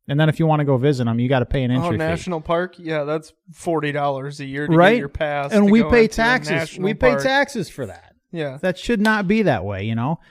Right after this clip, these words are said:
Speaker 2: Yeah.
Speaker 1: Um, my girlfriend was telling me a while back she went to Pennsylvania. Or to, no, to Phil-, yeah, to Philadelphia. And, you know, and they went to the coast and to the beaches. You gotta pay money to get on the frickin' beaches.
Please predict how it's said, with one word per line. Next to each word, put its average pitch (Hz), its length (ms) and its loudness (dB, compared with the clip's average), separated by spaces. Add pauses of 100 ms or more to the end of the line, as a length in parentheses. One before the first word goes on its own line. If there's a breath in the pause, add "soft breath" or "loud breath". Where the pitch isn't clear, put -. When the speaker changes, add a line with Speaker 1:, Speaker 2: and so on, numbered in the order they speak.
Speaker 2:
Yeah. 147 160 -10 (160)
Speaker 1:
Um, 123 300 -2
my 139 200 -6
girlfriend 160 380 0
was 131 100 -4
telling 156 200 -2
me 151 60 0
a 143 100 0
while 143 300 2
back 139 280 0
she - 140 -4
went 143 180 -2
to 120 120 0
Pennsylvania. 131 800 -2 (460)
Or 110 320 0
to, 107 280 0
no, 120 160 0
to - 160 -8
Phil-, 165 260 0
yeah, 127 200 0
to 107 100 -6
Philadelphia. 127 760 0 (140)
And, 120 160 0
you 123 80 4
know, 123 100 4
and 123 100 2
they 127 100 4
went 123 300 2
to 123 120 0
the 101 120 0
coast 117 460 -2
and 107 160 -4
to 107 80 0
the 104 80 -2
beaches. 113 400 -2
You 233 80 0
gotta 226 120 0
pay 233 200 -4
money 240 240 0
to 233 80 0
get 233 120 0
on 240 100 0
the 214 80 -2
frickin' 160 460 -4
beaches. - 560 -4